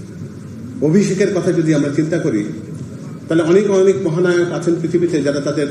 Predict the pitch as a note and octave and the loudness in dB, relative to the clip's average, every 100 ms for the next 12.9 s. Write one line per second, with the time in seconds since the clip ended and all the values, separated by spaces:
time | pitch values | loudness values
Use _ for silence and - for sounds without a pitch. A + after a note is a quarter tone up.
0 | C3+ C#3 - D#3+ D#3 C3+ B2+ C3+ C#3 B2 | -2 -2 -2 -4 0 0 2 2 2 2
1 | B2 B2+ A#2+ A2 A2+ A2+ A2+ G2+ - - | 2 2 2 0 0 -2 -2 -4 -4 -8
2 | - - - - - - - - - - | -10 -14 -16 -16 -16 -14 -14 -14 -14 -10
3 | - D#3 F3+ F#3+ F#3 G3+ G3+ G3+ F#3+ F3 | 0 4 4 2 -2 0 0 2 2 2
4 | G3 F#3+ F#3+ F#3+ - F3+ G3 F#3 - - | 2 2 0 -4 -4 0 4 4 2 -2
5 | - - - - - A#2+ D3 F#3 E3+ F3 | -8 -10 -14 -14 -10 0 4 6 4 2
6 | D#3 D#3+ D#3+ E3 E3 C3 C#3 E3 C#3+ D3+ | 0 0 0 2 2 2 0 0 -2 -2
7 | D3 B2+ A2+ - D#3+ F3 - - - - | -2 -2 -2 0 2 4 2 -2 -4 -6
8 | - - - - - - - C#3+ E3 E3 | -8 -10 -12 -12 -12 -12 -6 -2 0 0
9 | E3 D#3 C#3 - D3 C3 D3+ D3+ D#3 D3+ | 0 -2 -2 -2 -2 -2 -2 0 0 -2
10 | - - - - - D3 D#3+ D#3 - E3 | -4 -8 -10 -10 -4 -2 0 -2 0 2
11 | C#3 B2+ D#3+ E3 E3+ D#3+ D3 D#3 D3 D#3+ | 2 0 -2 -2 -4 -4 -2 -2 0 0
12 | B2 G2+ - D#3 D3 C#3 C3 B2+ | 2 0 0 0 0 0 0 0